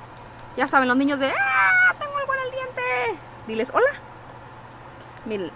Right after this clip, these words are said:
ay, miren cómo se hace floss los dientes el Sammy. ¡Ay, qué bonito! <laughs> Bueno, este,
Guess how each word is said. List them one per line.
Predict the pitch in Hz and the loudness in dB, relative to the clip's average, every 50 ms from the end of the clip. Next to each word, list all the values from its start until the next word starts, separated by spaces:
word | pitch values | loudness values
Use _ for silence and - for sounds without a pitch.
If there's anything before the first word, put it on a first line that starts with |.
| - - - - | -14 -18 -6 -2
ay, | - 277 302 | 0 0 2
miren | 285 311 294 294 | 2 2 0 0
cómo | 269 285 277 320 | 0 0 0 0
se | 285 - | 0 0
hace | 262 233 - 269 | -2 -2 -2 -4
floss | 262 - 247 247 254 - | -2 0 0 0 0 -2
los | 247 240 | -2 -2
dientes | 247 240 240 - 254 | -2 -2 -2 -2 -2
el | 254 214 - | -2 -2 -2
Sammy. | 240 214 202 180 175 - - - - - - - - - - - - - - | -2 -2 -2 -4 -8 -10 -16 -20 -18 -18 -18 -18 -18 -18 -20 -18 -18 -8 -2
¡Ay, | - 370 381 | 0 0 0
qué | - 403 | 0 0
bonito! | 381 370 392 349 370 294 - 302 311 254 - - - - - - - - - - - - - - - - - - - - - - - - - - - - - - | 0 2 4 4 4 4 4 4 2 2 -2 -8 -18 -18 -18 -18 -18 -20 -20 -20 -20 -18 -18 -18 -18 -18 -18 -18 -18 -18 -18 -18 -18 -18 -18 -18 -16 -10 4 8
<laughs> | 349 320 - - 339 - - 339 - - - 339 - - 294 - - - - - - - - - - | 8 8 8 6 4 4 4 0 2 2 0 -2 0 -2 -4 -4 -6 -12 -16 -16 -16 -16 -14 -6 0
Bueno, | 226 247 247 254 277 - - - - - - - - - - - - - - | 4 4 4 4 2 -2 -6 -12 -16 -16 -16 -16 -18 -18 -18 -18 -16 -10 -6
este, | - 220 220 - - - - 226 214 214 214 214 208 | -6 -6 -6 -8 -8 -8 -4 -4 -2 -2 -2 -4 -4